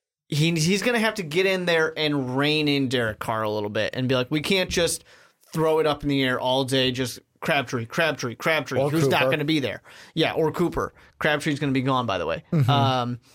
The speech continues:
Speaker 1: you know, we have to make these smart decisions. You know, you're still gonna pass the ball a lot. It's the West Coast offense. That's what we like to do.
Speaker 2: Mm-hmm.
Speaker 1: Um,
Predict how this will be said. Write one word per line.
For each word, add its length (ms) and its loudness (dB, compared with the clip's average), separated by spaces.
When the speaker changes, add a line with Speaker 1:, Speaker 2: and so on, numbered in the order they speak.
Speaker 1:
you 100 2
know, 160 2
we 220 0
have 240 0
to 100 -8
make 300 -2
these 260 0
smart 640 -2
decisions. 760 -8
You 120 0
know, 140 2
you're 160 4
still 180 0
gonna 140 0
pass 300 0
the 100 -10
ball 260 2
a 40 -2
lot. 260 0
It's 120 -12
the 80 -2
West 240 0
Coast 240 -2
offense. 380 -4
That's 180 -6
what 120 -8
we 240 -2
like 220 -2
to 100 -2
do. 260 0
Speaker 2:
Mm-hmm. 420 2
Speaker 1:
Um, 540 0